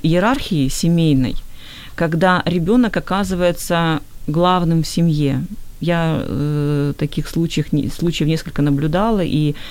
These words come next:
даже наблюдала вот семью на протяжении нескольких лет, и видно, насколько это для ребёнка тяжёлый груз.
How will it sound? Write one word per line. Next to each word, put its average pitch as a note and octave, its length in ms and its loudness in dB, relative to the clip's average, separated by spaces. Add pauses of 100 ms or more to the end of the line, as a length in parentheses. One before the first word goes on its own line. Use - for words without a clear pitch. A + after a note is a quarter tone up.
(140)
даже D3 220 0
наблюдала D3 500 0
вот D3+ 120 -6
семью D3 320 2
на D3 80 2
протяжении C#3 1080 0
нескольких D3 600 -2
лет, B3+ 300 2 (100)
и F3 200 -2 (280)
видно, F#3+ 320 2
насколько E3+ 500 0
это F3 180 0
для D3+ 160 2
ребёнка F3+ 480 2
тяжёлый D#3+ 680 0
груз. G3+ 420 0